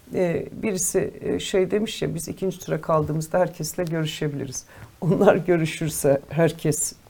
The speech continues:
tırnak içinde makbul vatandaş, makbul parti, makbul siyasi. Biz demokrasi çerçevesinde şeffaf bir mücadeleyi hep beraber yürütürsek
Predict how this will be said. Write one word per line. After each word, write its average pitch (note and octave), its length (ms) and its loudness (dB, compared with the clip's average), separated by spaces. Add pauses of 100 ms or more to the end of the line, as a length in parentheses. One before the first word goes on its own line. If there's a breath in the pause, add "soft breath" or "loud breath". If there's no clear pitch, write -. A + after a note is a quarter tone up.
(320)
tırnak C#3+ 420 2
içinde A#2+ 440 0 (120)
makbul D3 440 2 (260)
vatandaş, F#3+ 720 6
makbul C3 440 0 (160)
parti, G3 520 8 (220 loud breath)
makbul D#3+ 400 4
siyasi. F3 760 4 (420 loud breath)
Biz G#3 260 4 (120)
demokrasi F3 720 6
çerçevesinde F3 880 6
şeffaf F#3+ 640 2
bir F#3+ 60 2
mücadeleyi D3 800 6
hep - 220 4
beraber D3+ 420 6
yürütürsek E3+ 680 -2